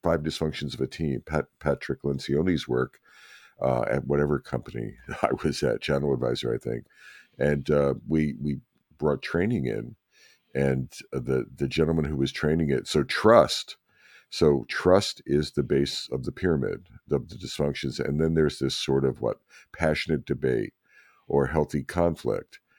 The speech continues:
So you need to build trust to have that. You need to have organizational trust to, in order to get that. But he, he used this term, passionate debate around the things that matter. And that to me is the healthy conflict or the healthy tension.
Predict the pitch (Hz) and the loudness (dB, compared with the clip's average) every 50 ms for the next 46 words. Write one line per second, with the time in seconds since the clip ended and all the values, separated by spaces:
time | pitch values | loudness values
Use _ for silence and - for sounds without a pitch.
0 | _ _ _ - - 85 80 80 78 78 82 95 101 101 - 92 71 78 85 80 | _ _ _ -2 2 2 4 4 2 2 2 2 2 2 2 2 4 6 6 4
1 | 73 67 - - - 87 85 87 85 - - - 76 69 - 80 78 78 71 67 | 4 2 -2 0 4 4 4 4 4 0 -4 -4 -4 -2 0 0 0 0 0 -2
2 | - 57 52 50 - 57 65 69 80 82 73 80 78 67 76 73 73 73 69 65 | -4 -4 -4 -4 -6 -6 -2 0 0 2 2 2 2 2 2 2 2 2 2 0
3 | - - - 64 67 67 65 71 67 67 67 67 64 62 - - 62 62 60 - | -2 -6 -4 -2 -2 0 0 -2 -4 -2 -2 -2 -2 -2 -2 -4 -6 -6 -6 -6
4 | - - 82 82 80 71 67 - - - 64 - - - 60 64 65 65 62 58 | -4 0 2 2 2 2 0 -2 -6 -8 -8 -6 -6 -6 -4 -2 -2 -2 -2 -4
5 | 65 65 82 92 - - 69 62 57 - _ - - - - - - - - _ | -2 -2 -2 -2 0 2 2 2 0 -2 _ -18 -20 -20 -18 -18 -20 -20 -20 _
6 | _ - 87 82 76 80 85 82 76 - - 82 82 82 92 131 143 - 95 95 | _ 2 4 4 4 4 0 -2 -2 -4 -6 -4 0 2 4 2 2 4 2 2
7 | - - - - 98 90 85 80 - - 95 92 98 104 - - 104 92 78 - | 2 0 0 0 2 4 4 2 0 2 4 4 4 4 2 0 0 0 2 0
8 | 85 69 - 80 76 76 73 - - 69 71 69 69 67 64 65 - - 71 69 | -2 2 4 4 4 4 4 2 0 0 0 0 0 -2 -2 -4 -4 -4 -2 -2
9 | 67 62 - 69 58 50 55 58 58 57 55 50 50 50 - _ _ _ _ _ | -2 -2 -2 -4 -4 -4 -4 -4 -6 -6 -6 -8 -10 -12 -14 _ _ _ _ _
10 | _ _ _ _ _ _ _ _ _ _ _ - - 76 78 82 90 98 95 - | _ _ _ _ _ _ _ _ _ _ _ -2 0 2 4 6 4 4 4 2
11 | - 85 82 82 80 73 60 57 69 71 67 - 71 69 65 69 69 67 67 - | 0 2 4 4 4 4 4 2 0 0 0 0 0 -2 0 0 -2 -4 -2 -4
12 | 64 60 58 55 - - - - 65 65 65 - 57 53 - - 64 62 60 58 | -4 -4 -6 -8 -10 -10 -6 -4 -2 -2 -2 -4 -8 -8 -6 -6 -4 -4 -2 -2
13 | 65 62 - - 62 60 - - 65 65 64 - - 57 52 - | -2 -4 -4 -6 -10 -12 -6 -4 -4 -4 -4 -4 -4 -6 -6 -6